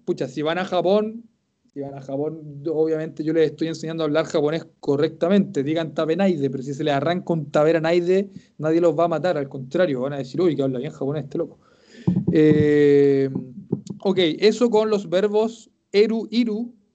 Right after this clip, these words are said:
los verbos ichidan, y con taberu. Taberu, una cuestión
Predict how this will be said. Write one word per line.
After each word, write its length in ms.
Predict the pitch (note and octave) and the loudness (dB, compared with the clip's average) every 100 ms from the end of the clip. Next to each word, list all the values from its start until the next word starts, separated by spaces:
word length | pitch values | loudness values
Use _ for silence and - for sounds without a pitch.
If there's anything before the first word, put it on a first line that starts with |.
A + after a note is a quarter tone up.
| _ | _
los 180 | - C#3 | -16 -10
verbos 380 | C#3+ C#3+ C#3+ C#3 | -8 -8 -10 -12
ichidan, 480 | F3 - D3 F3+ C4+ - _ _ _ | -14 -10 -6 -6 -6 -10 _ _ _
y 120 | F#3 G3+ | -2 2
con 380 | G#3+ A3+ A#3+ | 2 2 0
taberu. 640 | - F3+ G3 G3 D3+ B2 A#2 - | -2 0 2 0 0 -6 -10 -6
Taberu, 640 | D3+ E3+ G3 G3+ G3 G3 - _ | -2 0 2 2 2 -4 -18 _
una 200 | F3 D#3+ | -14 -10
cuestión 580 | D#3 D#3 F3 F3 F3 E3+ | -10 -6 0 0 -2 -12